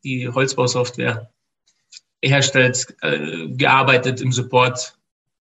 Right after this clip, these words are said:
Hab dann da Schulungen durchgeführt, also, äh, vor größeren Runden und hab auch neue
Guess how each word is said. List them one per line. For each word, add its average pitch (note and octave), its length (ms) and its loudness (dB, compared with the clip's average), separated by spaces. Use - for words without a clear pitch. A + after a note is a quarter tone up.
Hab C#3 180 -4
dann C3 180 0
da B2+ 160 2
Schulungen D3 580 2
durchgeführt, C#3+ 800 -2
also, B2 460 -4
äh, C3+ 480 -2
vor C3+ 180 -4
größeren C#3 680 2
Runden D3+ 600 2
und C3 460 -2
hab B2+ 160 -2
auch - 280 -6
neue C3 640 0